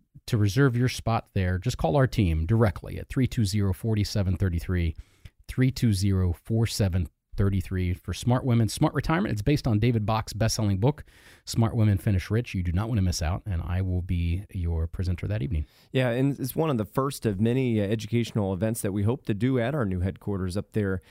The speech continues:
Speaker 1: That's
Speaker 2: at
Speaker 1: right.
Speaker 2: the top of Sugar Camp. It's forty-eight in Shantz, uh, you know, One Russell Place. So,
Speaker 1: Yeah.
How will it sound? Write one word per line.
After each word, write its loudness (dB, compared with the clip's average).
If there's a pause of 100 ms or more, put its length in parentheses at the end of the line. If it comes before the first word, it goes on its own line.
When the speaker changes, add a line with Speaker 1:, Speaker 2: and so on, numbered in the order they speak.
Speaker 1:
That's -10
Speaker 2:
at 2
Speaker 1:
right. 2
Speaker 2:
the 0
top 0
of -6
Sugar -2
Camp. -2
It's -8
forty-eight 0
in -4
Shantz, -2
uh, 0
you -4
know, -4
One 0
Russell -2
Place. -6
So, -2
Speaker 1:
Yeah. -8